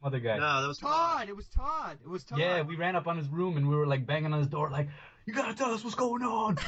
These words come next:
Speaker 3: <laughs> I remember. I remember Todd telling me. I'm like, "Oh shit." I was like, "This is getting serious."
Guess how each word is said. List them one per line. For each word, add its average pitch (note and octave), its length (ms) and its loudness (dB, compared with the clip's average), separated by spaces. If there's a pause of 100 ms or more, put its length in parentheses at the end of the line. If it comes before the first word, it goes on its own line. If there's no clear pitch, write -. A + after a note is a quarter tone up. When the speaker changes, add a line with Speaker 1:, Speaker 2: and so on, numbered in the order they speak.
(220)
Speaker 3:
<laughs> A#4 320 -6
I D4+ 220 0
remember. E4 400 -4
I B3 100 0
remember B3+ 280 -2
Todd B3 300 -2
telling C4+ 360 -4
me. F#3 120 -4
I'm E3+ 180 -4
like, F3 240 -4
"Oh A#3 240 0
shit." B3 540 -4 (320)
I D4 60 -2
was C#4 140 0
like, B3+ 160 -2
"This E4 240 0
is G4 140 2
getting C#4 360 0
serious." D4 640 -4